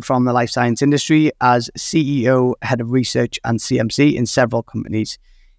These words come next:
He has extensive experience from turning ideas into products in successful businesses and having founded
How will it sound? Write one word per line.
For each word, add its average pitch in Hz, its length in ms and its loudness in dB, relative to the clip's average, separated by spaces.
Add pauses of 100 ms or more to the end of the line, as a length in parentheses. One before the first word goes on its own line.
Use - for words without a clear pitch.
He 131 120 0
has 127 180 2
extensive 147 500 2
experience 123 460 0
from 117 140 -4
turning 120 320 0
ideas 123 400 2
into 117 120 -4
products 139 360 0
in 113 100 -8
successful - 640 -6
businesses 123 600 -6 (400)
and 120 120 0
having 131 360 2
founded 127 440 2